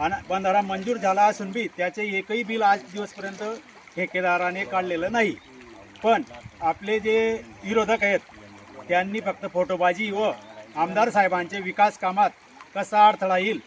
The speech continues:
यासाठी त्यांनी, विरोधकांनी हा, हे पाऊल उचललेलं आहे. पण त्या पाऊल उचलण्यामागे विरोधकांचे आम्ही काडीमोड करायला हरकत नाही. त्यांचं म्हणणं एकदम खोटं आहे. आम्ही आत्ता, आतापर्यंत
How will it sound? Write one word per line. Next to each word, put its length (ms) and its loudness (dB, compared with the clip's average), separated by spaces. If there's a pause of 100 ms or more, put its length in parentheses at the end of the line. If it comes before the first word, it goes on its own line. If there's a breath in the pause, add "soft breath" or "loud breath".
(280)
यासाठी 500 0
त्यांनी, 340 -4 (380)
विरोधकांनी 600 -2
हा, 240 2 (1600)
हे 100 0
पाऊल 280 2
उचललेलं 400 0
आहे. 100 2 (540)
पण 80 2 (120)
त्या 240 4
पाऊल 320 -4
उचलण्यामागे 680 -4 (320)
विरोधकांचे 800 -4 (400)
आम्ही 320 -2 (640)
काडीमोड 460 0
करायला 400 -2
हरकत 400 -4
नाही. 200 2 (600)
त्यांचं 300 -4
म्हणणं 260 -6
एकदम 320 -2
खोटं 260 -2
आहे. 100 0 (560)
आम्ही 160 2
आत्ता, 380 0 (140)
आतापर्यंत 600 -2